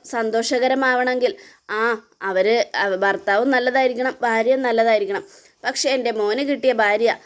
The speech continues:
അത് തകർന്നു പോയല്ലോ മോനെ. അവൾ ശരിയല്ലാത്തതുകൊണ്ടാ ഇന്ന് എൻ്റെ മോന് സന്തോഷമില്ലാത്തത്.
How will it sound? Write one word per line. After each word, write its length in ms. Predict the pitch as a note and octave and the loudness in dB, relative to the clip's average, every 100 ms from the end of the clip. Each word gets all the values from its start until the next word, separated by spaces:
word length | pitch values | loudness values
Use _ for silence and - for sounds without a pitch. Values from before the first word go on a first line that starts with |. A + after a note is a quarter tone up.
| - - | -12 -4
അത് 120 | D4+ | -4
തകർന്നു 540 | D#4+ A3 G#3 G#3 A#3 | -2 0 0 -2 -2
പോയല്ലോ 360 | A3 G#3 G3 G3+ | 0 2 2 0
മോനെ. 280 | G3+ F#3+ - - - | -2 -2 -6 -12 -6
അവൾ 240 | C4+ D4+ | -2 0
ശരിയല്ലാത്തതുകൊണ്ടാ 840 | E4 C4+ B3+ B3 A#3+ A#3 A#3 A3+ - G#3 | 0 0 2 2 2 0 0 0 -2 -4
ഇന്ന് 180 | A#3 | -2
എൻ്റെ 180 | A#3 A#3 | -2 -2
മോന് 200 | A#3+ A#3+ | -2 -2
സന്തോഷമില്ലാത്തത്. 920 | A#3+ A3+ G3+ G#3+ B3 A3+ G3+ G3+ F#3+ | -2 -2 0 0 0 0 0 0 -4